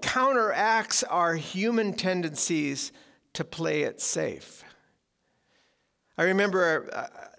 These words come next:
that several years ago now, Doctor Jim Fletcher shared on a Sunday morning about his love of extreme sports,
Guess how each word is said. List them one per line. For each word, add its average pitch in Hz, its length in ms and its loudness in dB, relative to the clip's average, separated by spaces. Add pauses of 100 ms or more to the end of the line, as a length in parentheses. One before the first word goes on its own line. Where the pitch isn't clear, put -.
(400)
that 151 440 0 (680)
several 190 520 2
years 139 320 0
ago 127 200 0
now, 123 360 -2
Doctor 143 340 -2
Jim 139 220 -4
Fletcher 139 360 -6
shared 135 300 -2
on 127 140 0
a 120 60 -4
Sunday 127 280 -4
morning 123 360 -2
about 123 200 -2
his 123 300 -4
love 135 480 -2
of 131 260 -6
extreme 147 640 -6
sports, - 720 -6